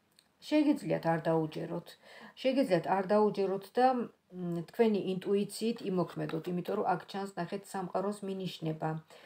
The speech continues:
ტარო გირჩევთ, რომ შეგიძლიათ იმოქმედოთ, იმიტომ რომ ეს სიტუ-, სიტუაცია დიდ ვნებას მაინც არ მოგიტანთ, როგორც კოშმარული სიზმარი, ა, ნუ, რაღაცა ისე დამთავრდება და გამონათება იწყება შემდეგ, მაინც.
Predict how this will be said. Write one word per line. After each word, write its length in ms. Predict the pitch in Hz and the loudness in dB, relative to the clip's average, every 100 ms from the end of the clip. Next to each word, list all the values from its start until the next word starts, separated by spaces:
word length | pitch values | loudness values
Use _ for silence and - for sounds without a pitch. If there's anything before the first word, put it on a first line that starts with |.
| - - | -20 -6
ტარო 340 | 185 190 202 | -2 0 0
გირჩევთ, 600 | 202 208 180 - 160 151 | 0 0 0 -2 -6 -6
რომ 240 | 185 196 208 | -2 0 0
შეგიძლიათ 540 | 202 202 185 175 160 156 | -2 -2 -2 0 0 0
იმოქმედოთ, 540 | 170 170 - 185 220 | -2 -2 -4 -2 -2
იმიტომ 340 | 180 190 180 175 | -2 -4 0 0
რომ 120 | 170 | 2
ეს 160 | 220 214 | 2 2
სიტუ-, 340 | 214 220 202 208 | 0 -6 -8 -8
სიტუაცია 580 | 202 196 196 240 233 160 | -8 -2 2 2 2 -2
დიდ 220 | 151 220 | 0 0
ვნებას 400 | 190 208 208 214 214 | 0 0 2 0 -2
მაინც 240 | 196 190 | -6 -2
არ 120 | 196 | -2
მოგიტანთ, 480 | 190 196 170 160 156 | 0 -2 -2 -4 -4
როგორც 280 | 175 190 202 | -2 0 -2
კოშმარული 540 | - 185 - 180 165 156 | -2 -6 -4 -2 -2 -2
სიზმარი, 480 | 165 156 170 170 220 - - - - | -4 -2 -2 0 0 -2 -16 -20 -10
ა, 140 | - 170 | 0 0
ნუ, 160 | 165 208 | 2 4
რაღაცა 460 | 202 202 208 233 226 226 - | 4 4 2 4 4 2 -14
ისე 260 | - 220 190 | -8 -2 0
დამთავრდება 840 | 156 180 190 202 202 170 190 214 254 277 - - - | 2 2 2 0 0 2 2 8 6 6 -4 -20 -12
და 300 | 175 214 233 247 233 160 | -2 4 6 4 2 -2
გამონათება 760 | 175 190 190 185 180 180 180 | 0 0 2 2 0 -2 0
იწყება 460 | 208 - - 170 208 | 0 -2 -4 -2 -2
შემდეგ, 420 | 202 - 143 151 - _ | -2 -6 -4 -6 -8 _
მაინც. 400 | 180 190 160 151 | -4 -2 -2 -4